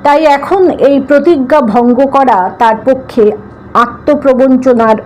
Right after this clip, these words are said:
সমতুল। তখন রামকৃষ্ণানন্দজি অত্যন্ত কঠোরভাবে তাকে বলেন, "যদি তুমি আমার কথা না শোনো এবং দুপুরের আহার গ্রহণ না করো, তাহলে এই মুহূর্তে আশ্রম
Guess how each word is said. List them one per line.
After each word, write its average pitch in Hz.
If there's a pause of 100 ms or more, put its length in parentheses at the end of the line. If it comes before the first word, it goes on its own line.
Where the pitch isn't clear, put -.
(340)
সমতুল। 214 (920)
তখন 311
রামকৃষ্ণানন্দজি 339
অত্যন্ত 302
কঠোরভাবে 254
তাকে 247
বলেন, 214 (920)
"যদি 269
তুমি 349
আমার 269 (120)
কথা 269
না 220
শোনো 311 (420)
এবং 240
দুপুরের 247 (180)
আহার 226
গ্রহণ 214
না 208
করো, 240 (520)
তাহলে 208
এই 233
মুহূর্তে 254
আশ্রম 233